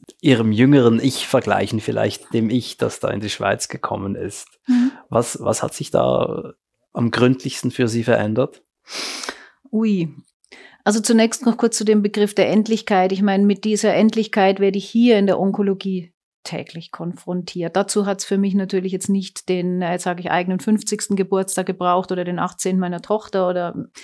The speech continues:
Speaker 2: sondern das ist etwas, was ich hier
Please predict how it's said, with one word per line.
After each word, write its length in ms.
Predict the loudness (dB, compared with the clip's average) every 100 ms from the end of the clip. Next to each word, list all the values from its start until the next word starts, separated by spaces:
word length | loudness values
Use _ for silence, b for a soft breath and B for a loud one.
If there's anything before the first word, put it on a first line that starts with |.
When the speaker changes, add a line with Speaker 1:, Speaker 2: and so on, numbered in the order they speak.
| B B B
Speaker 2:
sondern 260 | -4 -2 0
das 200 | -2 -2
ist 140 | -4
etwas, 540 | -6 -2 -2 -2 -8 b b b b b
was 500 | 0 2 2 0 -2
ich 260 | -4 -6 -10
hier 500 | -6 0 0 0